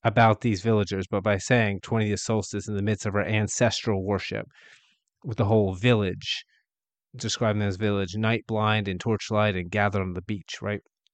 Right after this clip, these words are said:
So, uh, I won't go on and on and on and on. The, the, what I guess what I was trying to, to show our, our fellow Iron Agers is that you can do a ton of stuff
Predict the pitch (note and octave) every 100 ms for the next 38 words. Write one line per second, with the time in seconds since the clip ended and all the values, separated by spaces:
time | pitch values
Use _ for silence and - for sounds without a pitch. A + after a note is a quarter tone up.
0 | _ _ _ _ _ - B2+ A2 - -
1 | - - - A#2 A2 A2+ C3+ D#3 C3+ C3+
2 | B2+ A#2+ A#2+ A2 A2 G#2+ G#2 G#2 G#2 A2+
3 | A#2+ A#2+ A2 A2+ A#2+ G#2+ A2 A#2 A2+ A2
4 | A#2 G#2 F#2 - A#2+ G#2+ G#2 - G#2 G2+
5 | - A#2 - C#3+ C#3 C3 A#2 A2 G#2+ -
6 | G#2+ A#2 - - D3+ B2 A2 G#2+ G#2 G#2
7 | G#2+ A2 G#2 G2+ F#2 G2+ A2+ A2 A#2+ D3
8 | G3 C#3 F#2 - A2 G2 - - _ _
9 | _ _ _ _ _ - G#2 - - -
10 | B2+ A#2+ G2+ - - G2+ D#2+